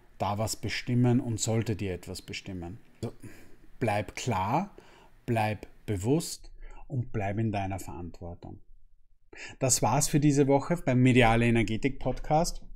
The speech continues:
Wenn dir dieser Input gefallen hat, dann freue ich mich darauf, dass du auf Facebook schaust oder, oder diesen Kanal abonnierst. Das wäre ganz, ganz toll, äh, weil du mir sehr damit hilfst.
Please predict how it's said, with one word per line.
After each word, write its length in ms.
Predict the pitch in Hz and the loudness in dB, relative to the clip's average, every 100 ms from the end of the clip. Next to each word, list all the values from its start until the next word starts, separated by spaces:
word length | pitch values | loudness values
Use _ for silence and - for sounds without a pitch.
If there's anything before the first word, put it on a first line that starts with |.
| - - - - 113 | -12 -12 -14 -6 4
Wenn 160 | 143 | 8
dir 100 | 165 | 8
dieser 240 | 170 151 160 | 6 6 6
Input 400 | 170 185 185 - | 4 4 0 -2
gefallen 540 | 151 135 139 165 151 | 0 4 6 6 6
hat, 320 | 113 98 - | 2 -2 -2
dann 100 | 127 | 0
freue 260 | 120 123 123 | 0 2 2
ich 80 | 131 | 4
mich 200 | 135 127 | 2 2
darauf, 440 | 131 117 120 120 | 0 2 2 0
dass 200 | - 117 | -2 -4
du 260 | - 117 110 - - - | -2 -4 -6 -14 -20 -6
auf 140 | 139 - | -2 -2
Facebook 720 | - 139 143 - - 123 - | 0 2 2 2 0 -2 0
schaust 640 | 135 120 120 127 123 - | 0 0 0 0 -2 -4
oder, 400 | 143 135 131 131 | 0 2 2 0
oder 140 | 139 131 | -2 -2
diesen 240 | 139 143 | 0 0
Kanal 420 | 135 151 120 139 | 2 2 2 2
abonnierst. 640 | 123 135 139 135 135 143 - | 2 0 4 6 6 4 0
Das 160 | 139 | -2
wäre 120 | 139 135 | 0 -2
ganz, 360 | - 135 151 | -4 -2 0
ganz 220 | 147 127 | 0 -2
toll, 320 | - 120 135 170 - - - - | 0 4 4 2 -6 -18 -18 -2
äh, 40 | 123 | 4
weil 440 | 120 123 117 120 | 6 4 4 4
du 80 | 123 | 6
mir 160 | 127 123 | 6 4
sehr 260 | - 123 | 4 4
damit 280 | 120 113 101 | 4 2 0
hilfst. 480 | 104 90 - - | -6 -6 -8 -12